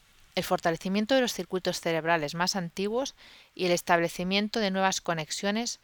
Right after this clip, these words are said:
para ejercitar la habilidad que estemos practicando requiere atención. Cuando, por el contrario, la práctica discurre mientras nos ocupamos de otra cosa, nuestro cerebro no reconstruye los circuitos relevantes para esa rutina concreta.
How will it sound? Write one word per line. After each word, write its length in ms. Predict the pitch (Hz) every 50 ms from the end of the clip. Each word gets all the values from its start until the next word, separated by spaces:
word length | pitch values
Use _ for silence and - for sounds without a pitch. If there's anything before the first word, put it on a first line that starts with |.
| _ _ _ _ _ _ _
para 300 | 165 160 160 156 147 -
ejercitar 640 | - - - 170 160 - - 175 - - 190 185 165
la 100 | 147 147
habilidad 380 | 147 151 147 160 170 185 185
que 100 | - -
estemos 380 | 147 - - 190 190 190 - -
practicando 720 | - 160 143 - - 151 - - 196 208 220 233 254 254 - -
requiere 340 | 160 156 - - 175 185 190
atención. 720 | 190 - 160 147 143 - - - 147 135 120 117 120 - - _ - _ _ _ _ - _ _ _ _ _ _ _ _ _ - -
Cuando, 300 | - - 180 180 165 160
por 100 | 160 156
el 120 | 151 156 -
contrario, 640 | - 151 143 143 - 180 190 208 196 170 143 131 - - - - - - - - - -
la 100 | 160 170
práctica 520 | - 180 208 220 - - 269 - 254 240
discurre 540 | 196 185 175 - - - - 196 185 175 165
mientras 240 | 160 160 151 - 156
nos 160 | 160 160 -
ocupamos 460 | 170 156 165 - 170 190 208 214 202
de 60 | - 170
otra 180 | - - 143
cosa, 360 | - - 196 202 - - 151 160
nuestro 280 | 160 165 - - 175
cerebro 460 | 170 - - 180 202 220 214 220 214 208
no 100 | 214 220
reconstruye 640 | 240 254 - - 208 190 - - - 185 196 196
los 140 | 196 202 -
circuitos 440 | - 165 165 - 180 175 - 185 180
relevantes 580 | 175 165 156 151 151 156 160 156 - 180 - -
para 180 | - 156 147
esa 180 | 151 - - 160
rutina 340 | 151 147 - 156 151 151 151
concreta. 640 | - 143 139 127 - 131 131 131 - - 123